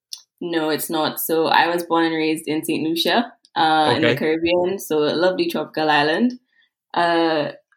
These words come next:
Speaker 1: so, and I moved to the U K when I was nineteen to start my degree in astrophysics. So that's why I'm here.
Speaker 2: Oh, nice! Cool, cool, cool. Uh, you obviously must still have lots of, uh, f-, family back in Saint Lucia.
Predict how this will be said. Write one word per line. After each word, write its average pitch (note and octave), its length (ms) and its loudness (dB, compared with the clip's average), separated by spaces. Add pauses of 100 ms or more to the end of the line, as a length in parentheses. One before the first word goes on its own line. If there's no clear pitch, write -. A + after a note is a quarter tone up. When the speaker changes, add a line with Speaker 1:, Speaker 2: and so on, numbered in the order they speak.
Speaker 1:
so, - 140 -8
and E3+ 320 2
I E3 160 2
moved E3+ 480 -2
to D#3 560 0
the D#3 120 2
U D3+ 200 2
K D3+ 420 0
when D3+ 220 0
I D3 140 2
was D3 460 -2
nineteen D#3+ 840 0
to D#3 240 2
start D#3 260 0
my D#3 160 2
degree D#3 300 0
in D#3+ 80 2
astrophysics. E3+ 580 -2
So D#3 140 -2
that's - 220 -2
why E3 80 2
I'm E3 140 2
here. A#3 220 2 (640)
Speaker 2:
Oh, C#3+ 220 -8
nice! C#3+ 480 0
Cool, D3 240 -2
cool, C#3+ 240 -2
cool. C#3+ 460 -2 (380)
Uh, C#3+ 320 4
you C#3+ 200 4
obviously C#3 320 2
must A#2+ 180 2
still B2 140 0
have A#2 200 2
lots A2 240 2
of, A2 240 -2
uh, G2 200 2
f-, - 200 -8 (220)
family B2+ 380 2
back G#2 240 0
in G2+ 80 -4
Saint F#2 240 -8
Lucia. - 320 -12